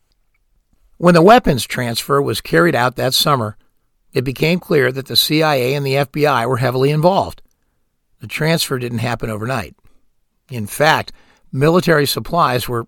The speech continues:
confiscated over a period of three months. In preparation for the transfer, says Jack Martin, Guy Bannister telephoned Emmy Loy, who was manager of the Schlumberger Wells Services Company.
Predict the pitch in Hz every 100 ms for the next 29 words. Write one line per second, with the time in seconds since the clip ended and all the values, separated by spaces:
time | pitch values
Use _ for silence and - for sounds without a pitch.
0 | _ - 135 139 117 - 120 120 135 131
1 | 127 - 160 135 120 - - 131 160 196
2 | - - - _ _ _ _ _ _ _
3 | _ _ _ - - 170 - 160 143 131
4 | 127 110 - 180 170 - 139 113 104 120
5 | 110 98 - - 123 107 110 113 127 139
6 | - _ _ _ 139 135 143 165 147 117
7 | - 107 - _ - 117 135 - 143 135
8 | 135 - 127 131 151 156 165 120 90 -
9 | _ _ _ _ _ _ - 151 135 143
10 | 214 196 123 123 127 117 117 113 - 147
11 | 147 131 110 127 120 123 123 117 - -
12 | 185 151 98 101 - 117 90 85 69